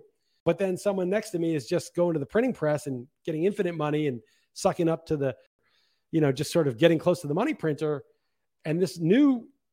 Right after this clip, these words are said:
bigger source of money's coming in, distorting the language of what's actually valued. And the government can subsidize this and put their thumb on the scale of this and pay for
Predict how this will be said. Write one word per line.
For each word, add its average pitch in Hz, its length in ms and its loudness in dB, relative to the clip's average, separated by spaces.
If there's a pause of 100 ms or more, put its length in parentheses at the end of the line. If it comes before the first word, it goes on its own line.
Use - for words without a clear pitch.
(200)
bigger 214 240 6
source 185 300 2
of 143 60 0
money's 170 260 0
coming 175 320 0
in, 208 240 4
distorting 180 640 4
the 156 80 0
language 185 360 2
of 127 120 0
what's 180 260 2
actually 165 320 0
valued. 165 500 2
And 147 80 -4
the 139 60 -2
government 170 300 0
can 156 80 -2
subsidize 160 560 -4
this 165 320 0
and 120 160 -6 (560)
put 165 100 -4
their 165 100 -4
thumb 175 220 0
on 170 60 2
the 160 80 2
scale 180 280 0
of 151 80 -2
this 170 320 2
and 120 140 -4 (720)
pay 185 180 6
for 160 320 -2